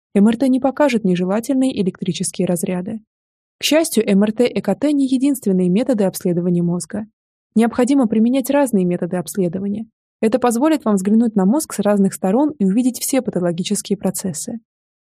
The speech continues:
Эпилепсия — это заболевание, связанное с распространением волн электрических разрядов. И если результаты М Р Т нормальные,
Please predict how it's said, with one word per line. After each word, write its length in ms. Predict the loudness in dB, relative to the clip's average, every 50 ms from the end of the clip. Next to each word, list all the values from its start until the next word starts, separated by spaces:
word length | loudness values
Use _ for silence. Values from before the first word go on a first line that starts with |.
| _ _ -4
Эпилепсия — 540 | -2 0 2 2 2 2 0 0 2 2 2
это 220 | 2 2 0 2 2
заболевание, 580 | 2 2 2 2 2 2 2 2 2 2 0 0
связанное 540 | 0 0 0 0 0 0 0 0 2 2
с 100 | 0 0
распространением 920 | -2 -4 -4 -4 -4 -4 -4 -2 -2 0 0 2 2 2 2 2 2 2 2
волн 280 | 2 2 2 2 2 0
электрических 680 | 0 0 -2 -2 -2 -4 -4 -4 -4 -6 -8 -8 -6 -4
разрядов. 500 | -4 -2 -2 -2 -4 -4 -6 -6 -10 -12 _ _ _ _ _ _
И 60 | 2
если 300 | 4 4 4 4 2 2
результаты 600 | 2 2 2 2 2 0 0 0 0 0 0 0 -2
М 160 | 0 2 2
Р 80 | 2 2
Т 120 | 2 2
нормальные, 640 | 2 2 2 2 0 0 2 0 0 0 -2 -4 -8